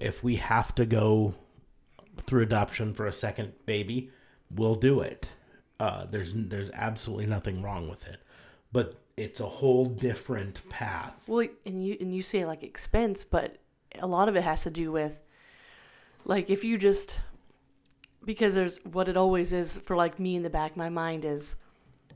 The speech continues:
Speaker 2: what if the mom changes her mind? And that's really what,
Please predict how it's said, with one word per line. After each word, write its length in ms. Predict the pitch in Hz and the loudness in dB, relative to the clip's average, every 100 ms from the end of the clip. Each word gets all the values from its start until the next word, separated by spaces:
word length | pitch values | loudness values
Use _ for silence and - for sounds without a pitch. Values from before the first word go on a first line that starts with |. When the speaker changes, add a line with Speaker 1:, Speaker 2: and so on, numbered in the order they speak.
| - | -20
Speaker 2:
what 340 | - 175 185 180 | -12 0 4 4
if 200 | 180 180 | 2 -2
the 100 | 175 | -4
mom 360 | 170 165 151 | 0 2 0
changes 440 | 156 180 156 151 147 | -2 -6 -4 -6 -6
her 100 | 156 | -4
mind? 560 | 160 180 156 147 147 - - _ _ _ _ _ | 0 0 0 -2 -2 -4 -6 _ _ _ _ _
And 120 | 196 196 | 0 8
that's 240 | 226 226 | 8 8
really 180 | 196 175 | 4 4
what, 260 | 170 - | 4 2